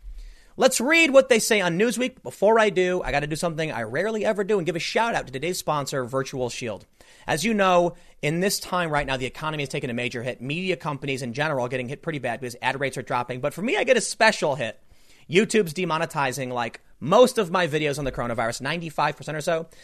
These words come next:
Now they tell me I should be cleared soon, so hopefully. But for the time being,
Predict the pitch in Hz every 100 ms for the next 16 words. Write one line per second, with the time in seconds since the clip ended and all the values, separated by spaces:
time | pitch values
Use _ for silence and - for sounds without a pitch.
0 | - - 160 156 - 170 180 180 156 175
1 | 151 135 - 139 131 190 190 151 127 196
2 | 196 143 120 - _ _ - 143 165 160
3 | 185 208 180 170 160